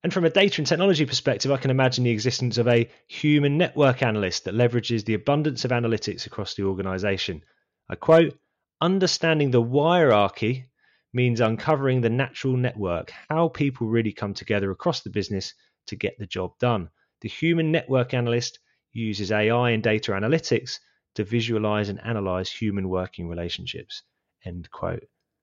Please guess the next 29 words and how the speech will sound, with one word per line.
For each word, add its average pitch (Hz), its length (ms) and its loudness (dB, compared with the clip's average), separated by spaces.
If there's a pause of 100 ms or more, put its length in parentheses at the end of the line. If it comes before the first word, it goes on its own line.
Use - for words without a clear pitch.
(760)
Finally, 202 460 4
while 196 220 2
thought-provoking, 135 840 2
many 180 200 2
of 147 40 4
the 131 60 4
jobs 120 320 2
conceived 170 480 2
in 127 60 4
the 117 60 6
report 113 320 2
could 135 120 2
easily 131 240 4
fall 113 280 2
under 104 220 -2
the 101 120 -4
umbrella 98 360 -2
of 90 80 -6
an 101 60 -4
existing 127 420 -2
role, 98 300 0 (240)
although 107 320 0
admittedly 110 480 -4
not 104 180 -6
one 98 220 -8
which - 200 -10
is - 60 -12
currently 95 380 -10
widespread. 90 720 -2